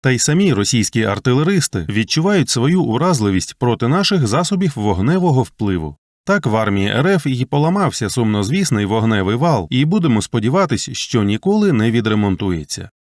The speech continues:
Що стосується ударної авіації Р Ф, то тут картина виглядає так.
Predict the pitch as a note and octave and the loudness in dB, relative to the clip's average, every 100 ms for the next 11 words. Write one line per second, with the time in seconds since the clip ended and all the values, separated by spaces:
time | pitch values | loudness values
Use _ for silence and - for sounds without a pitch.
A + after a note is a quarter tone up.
0 | - - G#3+ F#3 B2 G#2+ F#3 C#3+ - A2 | -8 -2 0 0 -2 0 0 0 0 -2
1 | A2+ A#2+ G#2+ G2+ G2+ A2+ A#2 F#3 E3+ A#2+ | 0 0 0 0 0 -2 0 0 0 -2
2 | G2+ G2+ G2 E2 - - A#2+ G3+ - B2+ | -2 0 -2 -4 -6 -4 0 0 0 -2
3 | G#2 E3+ G3 F#3+ C3+ A#2+ C3+ F#3 G3+ C#3+ | -2 0 0 2 2 2 0 2 0 0
4 | G#2 D#2+ - | -2 -4 -8